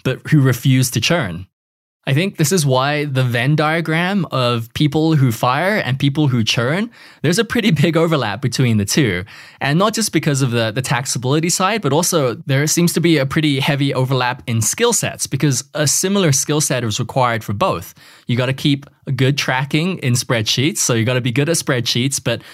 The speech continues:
you also gotta love optimizing things and love working the system.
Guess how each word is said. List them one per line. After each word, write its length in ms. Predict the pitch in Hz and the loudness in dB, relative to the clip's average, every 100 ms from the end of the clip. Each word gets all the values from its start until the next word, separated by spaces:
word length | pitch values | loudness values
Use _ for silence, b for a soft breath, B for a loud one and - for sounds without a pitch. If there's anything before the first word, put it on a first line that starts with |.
| B | B
you 100 | 135 | 0
also 160 | 160 170 | 2 2
gotta 180 | 175 | 2
love 280 | 156 147 151 - - | 2 2 0 -2 -2
optimizing 720 | 135 - 139 123 117 107 101 | -2 2 2 2 0 -2 -2
things 460 | 113 98 90 95 - B B B | 0 -2 -2 -4 -6 B B B
and 440 | 127 123 117 110 | -2 0 0 0
love 520 | 107 117 127 139 113 | 2 2 2 0 -2
working 500 | 110 120 123 127 113 | 0 0 0 0 0
the 80 | 107 | 0
system. 540 | - 165 - 92 - | 2 0 -2 -8 -12